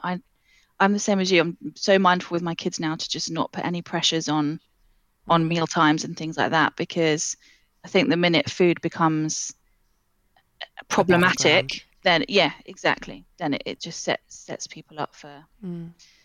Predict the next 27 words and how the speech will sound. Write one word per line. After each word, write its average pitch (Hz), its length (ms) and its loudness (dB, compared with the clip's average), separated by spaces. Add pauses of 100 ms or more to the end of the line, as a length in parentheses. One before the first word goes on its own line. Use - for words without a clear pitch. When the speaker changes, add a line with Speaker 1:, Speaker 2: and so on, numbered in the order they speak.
(480)
Speaker 1:
a 202 60 -16
bad 220 260 -2
relationship 220 520 -2
with 160 120 -2
it. 113 100 -4 (1080)
Speaker 2:
Yeah, 247 300 8
and 214 100 4
th-, 220 140 -2
there's 226 160 0
another 226 260 0
thing, 185 540 -4
this 190 160 -4
will 190 60 -10
be 170 340 -6 (560)
interesting 165 580 -4
or 151 140 -6
relevant 151 460 -4
to 147 460 -8
any 151 160 -8
parents 180 440 -8
listening 160 280 -8
as 151 120 -12
well, 156 400 -6 (100)
that - 260 -8 (180)
kind 170 260 -6
of, 160 100 -10
like, 160 300 -10